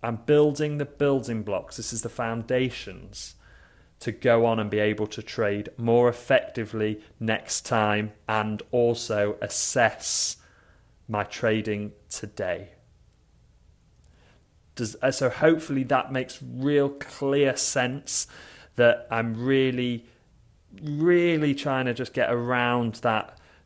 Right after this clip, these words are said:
trade that I've done and wanna get more information. Again, I know, I know I always harp on about it, but I am all about the data and other angles. So that's where Twitter is fantastic for me.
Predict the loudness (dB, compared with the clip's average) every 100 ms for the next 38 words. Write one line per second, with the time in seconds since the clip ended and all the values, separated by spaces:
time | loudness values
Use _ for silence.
0 | -14 2 4 4 2 -2 -2 -2 0 2
1 | 2 0 -4 -2 -2 -4 -4 -4 2 4
2 | 4 2 -2 -2 0 -2 -4 -10 -14 -12
3 | -8 -2 2 2 0 0 2 2 2 2
4 | 0 2 2 2 0 0 0 0 -2 0
5 | 0 -2 -6 -6 -6 -6 0 4 4 4
6 | 2 2 0 -6 -14 -6 -4 -4 -4 -6
7 | -8 -16 -20 -20 -12 -4 -2 -2 -4 -8
8 | -10 -14 _ 2 2 4 4 4 4 2
9 | -6 _ _ -4 -4 -2 0 0 -2 -6
10 | -8 -8 -4 0 2 0 0 2 2 0
11 | -6 -4 -4 -8 -8 -10 -8 -6 -4 -4
12 | -4 -6 -8 -4 -4